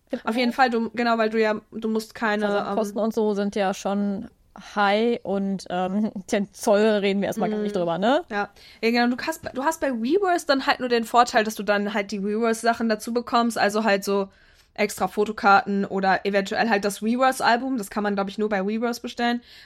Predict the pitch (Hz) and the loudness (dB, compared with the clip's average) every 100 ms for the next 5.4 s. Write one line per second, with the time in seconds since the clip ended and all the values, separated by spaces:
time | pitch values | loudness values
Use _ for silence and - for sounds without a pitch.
0 | - 208 208 208 208 202 202 202 _ _ | -4 2 4 4 2 -2 -2 -6 _ _
1 | _ _ _ _ _ _ _ _ - 196 | _ _ _ _ _ _ _ _ -6 -6
2 | - - 202 190 196 180 180 180 - 185 | -4 -2 -2 -2 0 0 0 -2 -4 -8
3 | 180 160 170 - 165 185 196 - - _ | -6 -6 -8 -8 -8 -8 -12 -14 -16 _
4 | _ _ _ _ _ _ _ 208 196 196 | _ _ _ _ _ _ _ -8 -4 -2
5 | 202 190 175 190 | 0 0 -2 -12